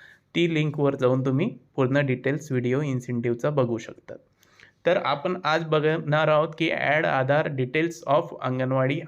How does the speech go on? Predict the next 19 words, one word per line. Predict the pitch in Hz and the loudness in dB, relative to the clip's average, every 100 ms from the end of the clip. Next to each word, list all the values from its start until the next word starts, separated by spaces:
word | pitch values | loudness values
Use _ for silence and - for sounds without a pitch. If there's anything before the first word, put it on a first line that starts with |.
| - | -4
आशा | 123 - | -4 -2
वर्कर्स. | 135 131 110 - - - - _ - - - - | 0 0 -2 -10 -12 -14 -20 _ -20 -20 -14 -4
आता | 143 175 | -2 2
याच्यात | 190 185 185 185 - | 4 4 2 -2 0
काय | 180 | 0
करायचं | 175 170 127 120 120 | 2 2 2 0 -6
आहे | 120 | -4
तुम्हाला? | 117 117 131 160 160 _ _ - | -6 -6 -6 -10 -12 _ _ -8
आता | 131 151 | -4 -2
आशाताईंना | 165 135 131 156 151 156 156 151 | 0 0 0 0 0 0 0 0
काय | 151 147 | 2 2
करायचं | 143 127 120 123 | 2 0 0 0
आहे | 117 | -2
याच्यात? | 113 131 131 - _ _ _ | -2 -6 -6 -18 _ _ _
सर्वात | - 143 165 170 | 0 4 4 2
आधी | 165 143 147 | 0 0 0
तर | 156 165 160 | 0 0 0
तुम्हाला | 160 151 151 156 | -2 2 2 2
इथे | 143 143 156 175 | 0 -2 -4 -6